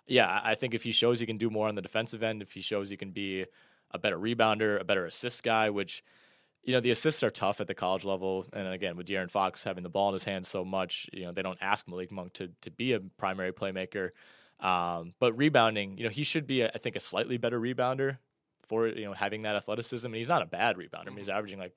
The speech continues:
Speaker 1: you know, a little over two per game on a team that has some really talented and really athletic big men that, that absorb a lot of rebounds. Um, but if he can show he's a, a more well-rounded player, I, I think he'll, he could play his way as high as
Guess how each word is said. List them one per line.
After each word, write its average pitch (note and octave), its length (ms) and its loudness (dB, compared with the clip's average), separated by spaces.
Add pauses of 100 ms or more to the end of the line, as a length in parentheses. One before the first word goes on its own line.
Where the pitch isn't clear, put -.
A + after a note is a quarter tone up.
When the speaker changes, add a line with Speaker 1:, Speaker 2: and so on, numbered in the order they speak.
(140)
Speaker 1:
you - 80 -14
know, D#2+ 140 -14 (420)
a - 80 -8
little F#2+ 140 -4
over F#2 180 -4
two A2+ 260 -10
per F#2+ 160 -8
game G2 360 -8
on F#2 100 -8
a F2+ 40 -10
team F#2+ 280 -12
that F#2 140 -8
has F#2 400 -6 (420)
some F#2+ 140 -16
really G2 180 -4
talented G2 380 -6
and F#2 100 -4
really F#2 200 -4
athletic F2+ 340 -6
big G2 160 -8
men G2+ 200 -6
that, F2+ 160 -8 (100)
that F2+ 120 -12
absorb F#2 360 -6
a - 20 -2
lot F#2+ 160 -2
of F2 60 -6
rebounds. B2 440 -4 (560)
Um, F2+ 540 0 (600)
but A#2 100 2
if A#2 80 0
he D3+ 80 4
can D#3 80 0
show C#3+ 160 4
he's A#2+ 140 2
a, G#2 40 0
a G#2 160 -2
more G#2+ 220 2
well-rounded G2+ 480 4
player, F#2+ 440 2
I, F2 180 -4
I F2+ 40 -4
think F#2+ 200 -8
he'll, F#2+ 320 -6
he G2+ 180 -10
could G#2+ 160 -10
play A#2 220 0
his A2 120 -2
way G#2 260 0
as F#2+ 100 -4
high F#2+ 300 -2
as F2+ 220 -6